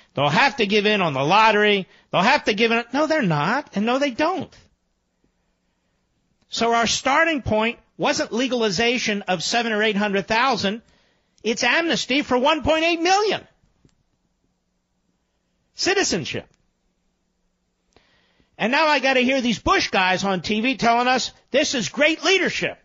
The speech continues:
This is leadership. He put himself out on the line. This is what he did. He wants a deal. And now he also says it's political genius, too.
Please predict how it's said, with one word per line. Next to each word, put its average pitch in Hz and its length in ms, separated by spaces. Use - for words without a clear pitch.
This 320 260
is 254 180
leadership. 214 640
He 160 100
put 277 220
himself 269 440
out 247 160
on 233 80
the 208 120
line. 254 340
This 247 160
is 185 160
what 208 100
he 202 80
did. 240 220
He 226 60
wants 220 260
a 208 60
deal. 214 260
And 233 220
now 302 460
he 202 160
also 214 320
says 208 300
it's 196 160
political 240 460
genius, 226 520
too. 247 380